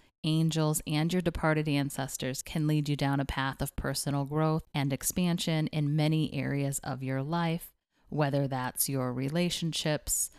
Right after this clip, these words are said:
career, finances, health, or other areas. It's true that we all want to make better decisions in life and solve our problems quickly, and leaning into our intuition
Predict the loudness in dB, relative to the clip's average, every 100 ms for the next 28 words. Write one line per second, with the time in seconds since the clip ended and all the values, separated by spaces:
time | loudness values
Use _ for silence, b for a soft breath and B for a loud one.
0 | B B -6 -2 0 2 4 4 2 0
1 | -4 -6 0 2 4 4 2 0 -2 -2
2 | 0 0 0 -4 -14 -4 0 0 -2 -4
3 | -4 -4 -4 -6 -6 -6 -8 -10 -10 b
4 | b b b -2 0 0 2 4 6 4
5 | 2 0 0 2 6 6 6 4 2 0
6 | 0 0 -2 -2 -2 -2 -2 -2 0 0
7 | 0 -2 -4 -2 0 0 -2 -2 0 0
8 | 0 -2 -2 -2 -2 -4 -4 -6 b b
9 | _ -2 2 4 4 6 6 4 2 2
10 | 2 4 2 0 -2 0 2 2 -2 -6
11 | -8